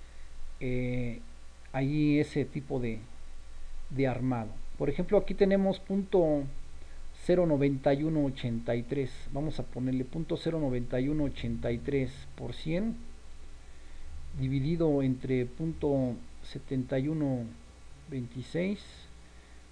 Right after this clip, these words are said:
A cada trece centímetros la separación sería en esa parte. ¿Ya se fijaron? Muy bien.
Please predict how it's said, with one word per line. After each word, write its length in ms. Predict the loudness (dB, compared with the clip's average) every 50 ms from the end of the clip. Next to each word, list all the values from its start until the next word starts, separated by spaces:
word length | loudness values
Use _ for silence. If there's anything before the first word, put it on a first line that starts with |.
| -20 -20 -18 -16 -14 -6
A 220 | -2 0 0 0 2
cada 460 | 6 10 10 10 10 10 6 6 4 4
trece 320 | 4 4 4 4 2 -4
centímetros 840 | -2 0 -2 -2 0 -2 0 0 0 0 0 2 2 2 2 2
la 80 | 0 -2
separación 640 | -2 -4 -4 -2 0 2 2 0 0 -2 -2 -2 -2
sería 540 | -2 -2 0 0 0 0 0 0 -2 -4 -6 -12 -16 -14 -14 -14 -12 -14 -14 -16 -12 -6
en 140 | -4 -2 -2
esa 220 | -2 -2 -2 -4 -4
parte. 440 | -2 -2 -2 -2 -4 -6 -12 -14 -16 -14 -16 -16 -16 -16 -16 -16 -18 -16 -16 -16 -14 -14 -14 -16 -16 -16 -18 -18 -18 -18 -18 -18 -16 -16 -16 -16 -14 -10 -6
¿Ya 80 | -6 -6
se 120 | -6 -8
fijaron? 380 | -10 -2 0 2 2 2 0 -2 -6 -12 -16 -16 -18 -18 -18 -20 -18 -20 -20 -18 -18 -18 -18 -18 -18 -18 -18 -18 -18 -14 -4 4
Muy 180 | 8 8 10 12
bien. 280 | 12 12 12 10 8